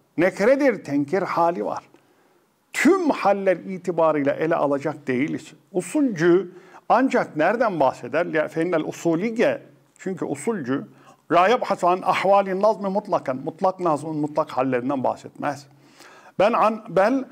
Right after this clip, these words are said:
an ahvali aksamihi. Nazmın kısımlarının hallerinden bahseder. Nazmın kısımları demiş olduğu hangisidir? Mukayyet lafızlardır. Yani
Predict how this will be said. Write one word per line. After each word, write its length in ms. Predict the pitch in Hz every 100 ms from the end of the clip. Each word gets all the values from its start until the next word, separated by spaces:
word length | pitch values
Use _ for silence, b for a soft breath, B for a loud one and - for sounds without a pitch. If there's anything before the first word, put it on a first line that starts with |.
| B B
an 180 | 165 220
ahvali 640 | 208 - 175 214 277 247 170
aksamihi. 1600 | - 185 - - 220 226 202 220 202 165 214 226 220 180 131 B B B B B 117
Nazmın 640 | 123 147 123 131 226 214
kısımlarının 960 | - - - 156 139 127 127 123 175 160
hallerinden 960 | - 131 123 117 120 113 110 120 -
bahseder. 560 | - - - - - _ _ _ B B B B B
Nazmın 500 | 156 185 208 302 330
kısımları 640 | 294 233 226 190 175 156 151
demiş 300 | 196 214 175
olduğu 640 | 156 131 151 185 233 240 B B
hangisidir? 720 | - 240 220 - 156 180 226 - - _ _ _ B B B B _ _ _ _ - _ - - - -
Mukayyet 640 | 131 135 135 143 165 -
lafızlardır. 960 | 117 - 113 127 117 - - - - - _ _
Yani 560 | 151 220 247 185 196